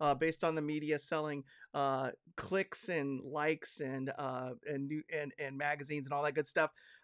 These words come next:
Um, give me a call, Stephen Thayard, your real estate broker with Good Patriot Realty at four oh eight, four seven two, zero eight one seven. That's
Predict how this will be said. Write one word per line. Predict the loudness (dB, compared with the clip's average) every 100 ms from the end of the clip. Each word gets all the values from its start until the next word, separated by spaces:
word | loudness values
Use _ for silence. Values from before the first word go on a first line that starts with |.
| 2
Um, | 4 6 2 -2
give | 4
me |
a | 4
call, | 6 6 6
Stephen | 2 0 2
Thayard, | 4 4 4 2
your |
real | 0
estate | 0 0 -2 4
broker | 2 4 2
with | 2 2
Good | -2 0
Patriot | -2 -2 0
Realty | 0 0 -2
at | -2
four | 0 2 4
oh | 6 6
eight, | 4 _
four | 2 2
seven | 4 -2 -2
two, | -6 -4 -4
zero | -2 0 2
eight | 0 -2
one | -4 -2
seven. | 2 2 2
That's | -4 -6